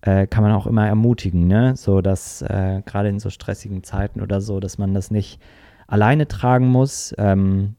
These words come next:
weil das ist zum Beispiel was, warum ich, glaub ich, auch viel in Vergangenheit mich ins Schreiben vielleicht auch geflüchtet hab, weil ich dachte, ich kann mich damit niemand anderem zumuten, so,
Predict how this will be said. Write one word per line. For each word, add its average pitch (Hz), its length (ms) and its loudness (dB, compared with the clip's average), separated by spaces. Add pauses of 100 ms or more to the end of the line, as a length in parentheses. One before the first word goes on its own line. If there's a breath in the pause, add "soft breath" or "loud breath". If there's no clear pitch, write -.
weil 92 140 0
das 107 180 2
ist - 140 -10
zum 110 120 0
Beispiel 104 320 2
was, 104 280 0
warum 101 340 2
ich, 101 180 -10
glaub 95 220 2
ich, 98 160 -4
auch 90 140 -4
viel 98 500 0
in 98 140 -2
Vergangenheit 98 760 -2
mich 98 200 -2
ins 98 180 -4
Schreiben 101 500 0
vielleicht 98 400 -2
auch - 140 -8
geflüchtet - 600 -2
hab, 120 260 -2 (560 soft breath)
weil 101 220 2
ich 104 100 -2
dachte, 110 340 0
ich - 200 -6
kann 107 160 0
mich 110 160 0
damit 104 300 2
niemand 104 340 0
anderem 104 480 0
zumuten, 98 720 -2
so, 80 300 -2